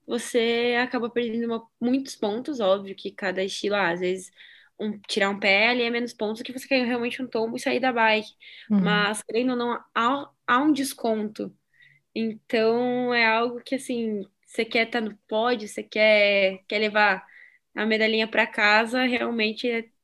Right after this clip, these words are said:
Speaker 1: rezar pra dar tudo certo e muito treino pra sair tudo conforme planejado, porque,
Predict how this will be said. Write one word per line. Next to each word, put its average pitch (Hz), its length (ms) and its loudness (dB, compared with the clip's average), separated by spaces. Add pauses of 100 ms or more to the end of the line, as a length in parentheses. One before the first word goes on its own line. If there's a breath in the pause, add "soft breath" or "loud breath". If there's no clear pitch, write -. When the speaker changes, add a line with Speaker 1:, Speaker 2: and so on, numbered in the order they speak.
Speaker 1:
rezar 233 380 2
pra 226 160 -2
dar 240 140 0
tudo 233 240 -6
certo 214 520 0
e 254 160 -2
muito 233 320 -8 (140)
treino 226 320 0
pra 240 120 -8
sair 233 300 -8 (120)
tudo 233 260 -6
conforme 233 540 -6
planejado, 226 640 -4
porque, 190 400 -12